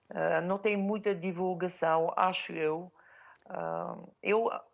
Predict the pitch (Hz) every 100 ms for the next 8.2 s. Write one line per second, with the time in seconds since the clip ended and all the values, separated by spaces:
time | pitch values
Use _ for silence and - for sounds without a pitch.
0 | _ 226 233 233 226 214 226 233 - 233
1 | 233 220 220 214 220 220 214 185 226 214
2 | 214 202 202 202 185 190 190 202 190 190
3 | 185 185 185 180 175 185 180 190 - -
4 | - - 208 185 202 190 208 202 196 185
5 | 185 175 165 165 165 165 170 170 180 202
6 | 208 196 170 151 165 165 170 165 160 175
7 | 170 170 165 165 160 165 156 165 165 160
8 | 165 165